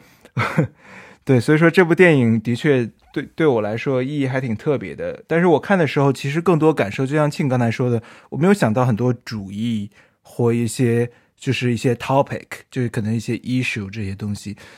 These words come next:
更多的是人的生命状态，就是其中有一种很强的现实感，又有一种诗意感，就那种又现实又诗意的东西，我觉得是导演处理的特别妥帖的地方，也是，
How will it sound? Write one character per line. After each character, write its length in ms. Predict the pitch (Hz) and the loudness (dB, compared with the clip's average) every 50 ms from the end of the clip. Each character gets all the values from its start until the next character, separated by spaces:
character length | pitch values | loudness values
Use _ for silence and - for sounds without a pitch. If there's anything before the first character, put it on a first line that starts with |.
| - _ _ _ | -20 _ _ _
更 140 | - 190 180 | 0 2 4
多 140 | 180 185 180 | 6 6 6
的 80 | 180 | 4
是 120 | 160 180 151 | 4 4 2
人 280 | 131 123 117 110 110 | 2 2 2 0 2
的 180 | 127 160 151 131 | 4 4 4 4
生 180 | - - 165 | 2 0 -2
命 200 | 151 160 165 151 | 0 0 0 0
状 200 | 139 175 170 147 | 2 2 2 2
态， 240 | 117 101 110 98 98 | 0 -2 -4 -6 -8
就 160 | 98 - 131 | -6 -4 -2
是 120 | 131 127 127 | -2 -2 -2
其 180 | - - 139 | -4 -6 -4
中 180 | 127 151 160 165 | -2 0 2 2
有 220 | 151 139 117 113 | 2 2 0 0
一 100 | 113 131 | 0 -2
种 240 | 139 135 143 123 120 | 0 0 0 0 0
很 240 | 113 - - - 110 101 | -2 -4 -6 -8 -8 -8
强 500 | - - - - - - 101 98 101 110 | -10 -16 -18 -14 -12 -10 -6 -4 -4 -2
的 160 | 127 160 165 | 2 2 2
现 260 | 147 - - 185 160 139 | 2 0 0 0 0 0
实 200 | - - 123 117 | -2 -4 -6 -4
感， 320 | 113 127 110 104 107 113 107 | -4 -4 -4 -4 -6 -8 -6
又 120 | - 139 139 | -2 -2 0
有 200 | 127 113 113 131 | 0 0 -2 -2
一 20 | |
种 160 | 123 120 110 | -2 -4 -4
诗 340 | - - - - - 147 151 | -4 -2 -2 -2 -2 0 0
意 160 | 147 143 127 | 0 0 0
感， 220 | 110 - 107 98 - - - - - - - | -2 -4 -8 -10 -12 -14 -20 -20 -20 -20 -14
就 140 | _ - 170 | _ -2 2
那 140 | 160 196 185 | 2 2 2
种 120 | 156 135 | 2 2
又 80 | 131 151 | 2 0
现 280 | 156 - - 196 180 147 | 0 0 2 2 2 2
实 120 | - 139 | 2 0
又 120 | 139 139 | 0 0
诗 260 | 131 - - - 180 180 | 0 -2 -2 -2 -2 0
意 80 | 170 | 0
的 100 | 139 120 | 0 0
东 200 | 107 135 139 151 | 0 -2 -4 -4
西， 260 | 143 - 135 120 110 - - - - _ _ | -4 -4 -4 -4 -4 -6 -10 -18 -20 _ _
我 80 | 120 120 | 0 2
觉 100 | 127 139 | 2 2
得 80 | 151 | 2
是 240 | 151 170 160 143 - _ _ _ _ _ | 2 0 -4 -4 -6 _ _ _ _ _
导 240 | - - 113 127 151 | -4 -2 0 0 0
演 200 | 147 123 110 104 | 0 0 -2 -4
处 240 | - - - - | -6 -6 -4 -2
理 120 | 147 127 113 | -2 -2 -2
的 120 | 101 107 | -4 -4
特 120 | 113 131 139 | -4 -2 -2
别 120 | 131 131 | -2 -2
妥 280 | 131 - - - 104 - | -2 -4 -10 -10 -10 -10
帖 180 | - - 131 131 | -8 -6 -6 -4
的 120 | 131 120 | -4 -6
地 160 | 104 110 101 | -6 -6 -8
方， 240 | - - 107 101 98 | -8 -8 -8 -6 -6
也 100 | 101 107 | -6 -6
是， 320 | 101 - - 147 139 131 | -8 -6 -4 -4 -4 -4